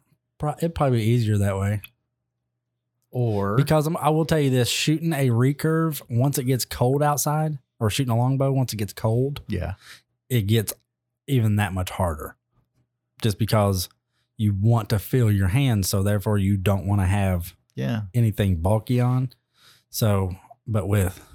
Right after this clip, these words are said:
Speaker 1: you know, a compound, you know, you know the feel of it no matter what you
Speaker 2: Yeah.
Speaker 1: got on.
Speaker 2: Right, yeah.
Speaker 1: So, yeah, it, it gets, it gets pretty hard, and it get-, you start getting cold, and then, like, drawing back, it get, it gets difficult.
Speaker 2: So I guess what I'm trying to say is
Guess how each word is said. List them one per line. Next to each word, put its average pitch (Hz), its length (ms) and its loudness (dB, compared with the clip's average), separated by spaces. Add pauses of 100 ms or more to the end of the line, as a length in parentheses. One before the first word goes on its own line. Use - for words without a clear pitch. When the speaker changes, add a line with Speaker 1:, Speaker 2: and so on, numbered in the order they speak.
(240)
Speaker 1:
you 127 100 -4
know, 95 100 2
a 90 40 0
compound, 107 640 0
you 113 60 2
know, 104 280 2 (100)
you 127 120 2
know 123 120 4
the 104 80 0
feel 104 300 0
of 98 120 0
it 95 80 -6
no 98 80 -2
matter 95 220 2
what 92 360 0 (180)
you 110 140 0
Speaker 2:
Yeah. 98 60 0
Speaker 1:
got 98 140 2
on. 92 340 0
Speaker 2:
Right, 73 260 -8 (140)
yeah. 76 200 -10
Speaker 1:
So, 98 420 0 (1120)
yeah, 87 300 0
it, 110 360 -2
it 120 80 -4
gets, 127 500 -2 (300)
it 147 80 -2
gets 147 200 0
pretty 143 280 0
hard, 131 320 2
and 117 80 2
it 104 40 0
get-, 110 120 0
you 117 180 4
start 117 220 0
getting 117 200 -2
cold, 120 480 2
and 113 160 2
then, 110 320 2 (220)
like, 101 200 0
drawing 113 320 2
back, 107 360 2
it 104 60 -8
get, 113 180 -2
it 120 120 -2
gets 117 200 -2
difficult. 98 600 -4 (560)
Speaker 2:
So 127 160 -6
I 127 80 -4
guess 190 400 -2
what 120 120 0
I'm 107 140 0
trying 123 220 -2
to 95 60 -2
say 143 260 -2
is 113 180 0